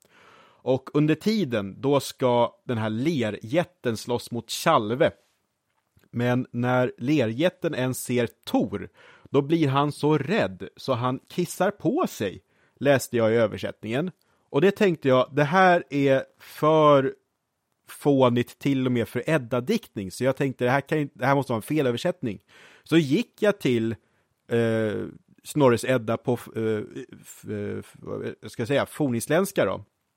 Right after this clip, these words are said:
Och då står det, "Så är det sagt att han mig är han Sao Thor." Och det betyder mycket riktigt att så är säk-, sagt att han kissade på sig när han såg Tor.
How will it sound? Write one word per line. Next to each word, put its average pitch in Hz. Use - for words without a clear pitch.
Och 135
då 175
står 156
det, 107
"Så -
är 208
det 175
sagt -
att 135
han 170
mig 127
är 123
han 117
Sao 110
Thor." 104
Och -
det 202
betyder 165
mycket 147
riktigt 110
att 143
så 160
är 139
säk-, 113
sagt -
att 117
han 123
kissade 120
på 117
sig 104
när 110
han 104
såg 107
Tor. 156